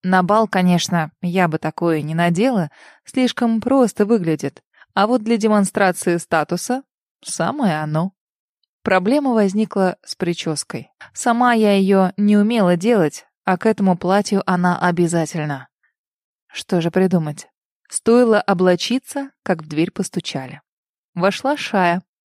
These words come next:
Заметив меня, замерла, округлив глаза. Она не решалась войти, неуверенно замявшись. Пришлось ей помочь.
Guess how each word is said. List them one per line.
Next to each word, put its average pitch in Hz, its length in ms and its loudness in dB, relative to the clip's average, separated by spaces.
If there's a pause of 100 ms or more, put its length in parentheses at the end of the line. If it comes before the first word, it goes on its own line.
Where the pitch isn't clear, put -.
(220)
Заметив 190 640 4
меня, 226 400 2 (120)
замерла, 190 680 4
округлив 170 640 0
глаза. 160 560 0 (580)
Она 208 400 2
не 208 220 4
решалась 190 680 0
войти, 170 640 -2
неуверенно 214 720 4
замявшись. 214 680 -2 (320)
Пришлось 254 500 0
ей 247 160 -4
помочь. 190 460 -2